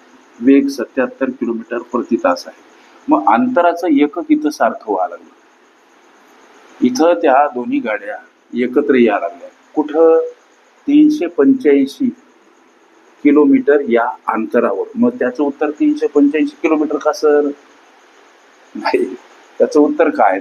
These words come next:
तर ही ती वेळ, या अडीच वाजताच्या वेळेमध्ये तीनशे पंच्याऐंशी हे अंतर दोन्ही गाड्या कव्हर करायला लागल्या,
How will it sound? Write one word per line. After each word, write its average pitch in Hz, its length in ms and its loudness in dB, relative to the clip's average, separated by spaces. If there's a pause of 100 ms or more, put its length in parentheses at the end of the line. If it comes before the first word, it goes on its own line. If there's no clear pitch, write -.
(100)
तर 135 120 -2
ही 135 180 2
ती 170 180 0
वेळ, 123 260 4 (1200)
या 123 260 0
अडीच 151 300 2
वाजताच्या 131 540 0
वेळेमध्ये 123 840 0 (1300)
तीनशे 156 380 2
पंच्याऐंशी 123 720 -4 (140)
हे 175 200 2
अंतर 110 400 -2 (140)
दोन्ही 113 460 0
गाड्या 101 300 0 (300)
कव्हर 104 240 2
करायला 87 320 -6
लागल्या, 82 200 -14